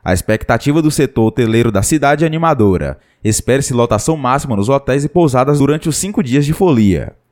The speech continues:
Também é boa a expectativa do comércio para atender os foliões deste ano. Para os foliões, além de curtirem a festa, terão ainda a opção de se refrescarem do calor nas cachoeiras do entorno na cidade.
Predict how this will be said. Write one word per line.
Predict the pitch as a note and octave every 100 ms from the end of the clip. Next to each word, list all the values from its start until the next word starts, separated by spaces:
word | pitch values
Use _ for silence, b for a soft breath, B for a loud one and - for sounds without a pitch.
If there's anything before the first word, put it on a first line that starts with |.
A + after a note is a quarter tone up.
| _ -
Também | G#2 G2 C3
é |
boa | C3 B2
a |
expectativa | D3+ D3 - C#3+ - D3
do | D#3
comércio | - F#3+ B2+ B2+ C#3
para | - C#3+
atender | - C#3+
os | C#3+ -
foliões | F#3+ F#3+ B2+ B2 A#2+
deste | C#3+ - E3
ano. | G#2 F2 D#2 C2 _ _ _ _ _ _ _ -
Para | F#2 G2
os | A2
foliões, | A#2+ D3+ C3 D#3 - - b
além | - G#2 A2+
de |
curtirem | B2+ A#2+ - A2 C#3
a | D#3
festa, | C3 C#3 D3+ D#3 D3 b b
terão | A2+ A2 C#3+
ainda | B2+ D#3 D3+
a |
opção | D3 B2+ A#2 A#2+
de |
se | A#2
refrescarem | A#2 C3 D#3+ C#3+ - C#3+ A#2
do |
calor | A2 D3 C#3 D3
nas | D3+
cachoeiras | - F#3+ G3 D3+ D#3+ D3+
do |
entorno | G3+ - A#2+ B2+
na | A#2+
cidade. | C#3 F3+ A#2 F#2 D#2 D2